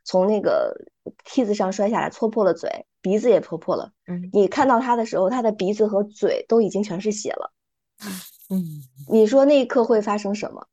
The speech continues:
Speaker 1: 我能看到就是我妹整个就慌乱了。然后她问我：“你着急吗？”我说：“我不着急，因为这个磕碰太正常，我已经经历过无数遍了。”但是你在那一刻觉察到的就是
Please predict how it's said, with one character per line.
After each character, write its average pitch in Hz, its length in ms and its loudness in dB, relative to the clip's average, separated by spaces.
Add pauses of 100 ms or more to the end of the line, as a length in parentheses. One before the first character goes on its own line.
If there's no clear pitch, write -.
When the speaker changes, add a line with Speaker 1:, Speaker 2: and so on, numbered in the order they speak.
(160)
Speaker 1:
我 180 100 0
能 185 100 0
看 208 220 -4
到 185 120 -4
就 165 120 -6
是 175 80 -6
我 160 100 -2
妹 185 180 -2
整 - 140 -10
个 160 140 -4
就 175 100 -4
慌 156 260 -8
乱 160 140 -4
了。 - 160 -12 (960)
然 180 100 -4
后 208 80 -4
她 233 60 -4
问 240 100 -2
我 214 140 0
：“你 208 80 0
着 226 220 -4
急 156 180 -8
吗？” 151 180 -8
我 165 80 -10
说 190 160 -8
：“我 180 60 -4
不 165 140 -8
着 - 160 -10
急， - 160 -16
因 190 120 -4
为 208 60 -2
这 208 120 2
个 190 60 0
磕 208 140 -4
碰 208 160 -6
太 214 160 -6
正 175 160 -8
常， 180 140 -12
我 170 80 -4
已 - 20 -14
经 180 140 -12
经 226 180 4
历 214 60 6
过 190 140 2
无 156 180 -2
数 196 180 0
遍 170 220 0
了。” - 120 -14 (360)
但 233 180 4
是 226 80 2
你 190 140 2
在 214 160 2
那 226 160 4
一 208 40 6
刻 202 200 0
觉 160 120 -2
察 165 220 -4
到 175 140 -4
的 147 100 -8
就 170 140 -12
是 160 160 -10